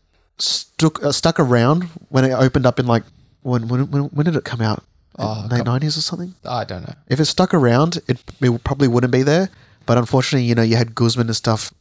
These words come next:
Speaker 1: really set the standard, and then Taco Bell came in and everyone was like, "I don't think I want this."
Speaker 2: Yeah.
Speaker 1: You know, it
Speaker 2: And,
Speaker 1: makes
Speaker 2: and they
Speaker 1: sense if it
Speaker 2: don't
Speaker 1: was
Speaker 2: have
Speaker 1: there
Speaker 2: that,
Speaker 1: from the beginning.
Speaker 2: they don't have that epic low pri-,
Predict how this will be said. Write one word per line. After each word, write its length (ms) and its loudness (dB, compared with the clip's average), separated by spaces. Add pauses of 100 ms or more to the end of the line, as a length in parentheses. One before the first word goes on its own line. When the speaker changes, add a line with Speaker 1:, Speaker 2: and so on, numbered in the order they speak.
Speaker 1:
really 240 2
set 280 0
the 80 -2
standard, 500 -2
and 140 -6
then 160 -2
Taco 260 -4
Bell 140 -2
came 180 -4
in 80 -4
and 100 -4
everyone 200 -4
was 120 -6
like, 140 -2 (1040)
"I 140 -2
don't 260 0
think 180 -8
I 80 0
want 300 -6
this." 400 -6 (320)
Speaker 2:
Yeah. 520 -4 (120)
Speaker 1:
You 100 -6
know, 180 0
it 140 2
Speaker 2:
And, 80 0
Speaker 1:
makes 180 2
Speaker 2:
and 80 2
they 40 6
Speaker 1:
sense 120 2
if 0 -
it 40 0
Speaker 2:
don't 120 4
Speaker 1:
was 100 2
Speaker 2:
have 100 0
Speaker 1:
there 140 4
Speaker 2:
that, 80 0
Speaker 1:
from 80 -6
the 80 0
beginning. 300 0
Speaker 2:
they 60 2
don't 120 2
have 160 0
that 160 2
epic 280 -2
low 160 2
pri-, 340 0